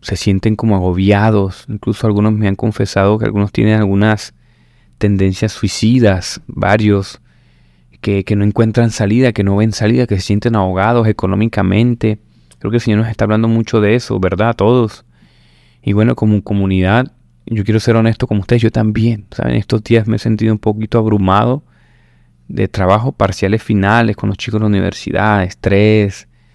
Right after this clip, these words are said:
una que otra cosa, pero hoy, hoy, hoy me sentí un poco cau-, cansado, ¿saben? Yo quería como dormir hasta tarde para luego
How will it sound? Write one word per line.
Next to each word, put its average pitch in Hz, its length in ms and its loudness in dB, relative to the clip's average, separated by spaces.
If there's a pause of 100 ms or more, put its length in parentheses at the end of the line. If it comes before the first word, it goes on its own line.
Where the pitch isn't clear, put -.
(240)
una 110 120 -4
que 107 80 -4
otra 107 200 -4
cosa, 110 420 0
pero 95 340 0
hoy, 101 200 2
hoy, 101 340 -2 (220)
hoy 104 140 2
me 110 120 2
sentí 104 260 0
un 104 80 2
poco 110 340 -2
cau-, 101 360 -2
cansado, 101 600 -2
¿saben? 113 300 -2
Yo 104 60 -2
quería 104 240 -2
como 110 260 0
dormir 95 340 0
hasta - 200 -4
tarde 117 400 2
para 95 160 -2
luego 98 320 0